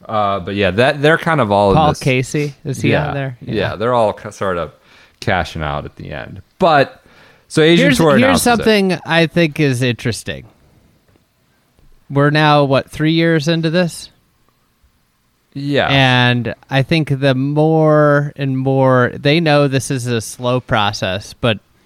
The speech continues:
Speaker 2: every year it's just getting more and more normal. Like, the more guys that go over, and every year they're picking off a couple more.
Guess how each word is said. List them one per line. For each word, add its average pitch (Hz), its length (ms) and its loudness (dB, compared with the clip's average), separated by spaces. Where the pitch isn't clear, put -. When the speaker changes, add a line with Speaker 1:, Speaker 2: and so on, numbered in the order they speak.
Speaker 2:
every 139 300 0
year 127 420 4
it's 107 260 -6
just 113 200 -6
getting 107 240 0
more 107 280 0
and 107 100 0
more 107 180 2
normal. 87 480 -4
Like, 117 220 -2
the 131 80 0
more 143 360 2
guys 143 320 2
that 151 100 0
go 131 360 2
over, 110 440 0
and 113 140 -2
every 127 220 2
year 143 180 0
they're 135 140 0
picking - 320 -4
off 127 340 -2
a 117 60 -8
couple 120 360 -4
more. 113 460 -2